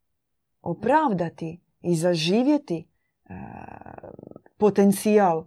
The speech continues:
nebeskog života ovdje na zemlji kroz to ime, onda će vaše ime imati smisla. A ime,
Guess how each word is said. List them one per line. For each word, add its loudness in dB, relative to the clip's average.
nebeskog -2
života 0
ovdje 0
na -4
zemlji -2
kroz -12
to 0
ime, -2
onda -4
će -6
vaše -4
ime -2
imati -4
smisla. -10
A -4
ime, 4